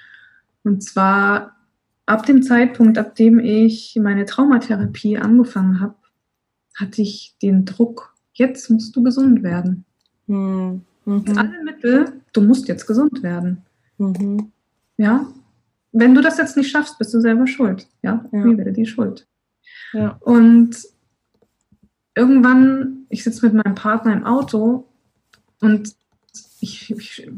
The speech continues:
Speaker 1: tausche mich mal wieder mit ihm darüber aus, dass ich einfach von mir erwarte, endlich wieder ins Berufsleben einsteigen zu können.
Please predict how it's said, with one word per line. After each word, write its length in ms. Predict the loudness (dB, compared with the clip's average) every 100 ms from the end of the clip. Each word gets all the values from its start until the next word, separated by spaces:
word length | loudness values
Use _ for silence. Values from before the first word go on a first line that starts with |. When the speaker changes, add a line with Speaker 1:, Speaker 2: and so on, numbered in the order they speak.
| -20 -20
Speaker 1:
tausche 300 | -6 -4 0
mich 100 | 0
mal 80 | 2
wieder 120 | 0
mit 120 | -2
ihm 100 | -2
darüber 300 | -4 -4 -4
aus, 400 | -2 -2 -4 -16
dass 220 | -12 -10
ich 100 | -10
einfach 260 | -10 -8 -6
von 140 | 0
mir 80 | 0
erwarte, 460 | 2 -2 -2 -4 -4
endlich 320 | -4 -2 -4
wieder 140 | -6 -8
ins 100 | -6
Berufsleben 500 | -4 -4 -6 -14 -12
einsteigen 760 | -12 -12 -12 -12 -10 -8 -8
zu 160 | -10 -10
können. 420 | -4 -2 -2 -6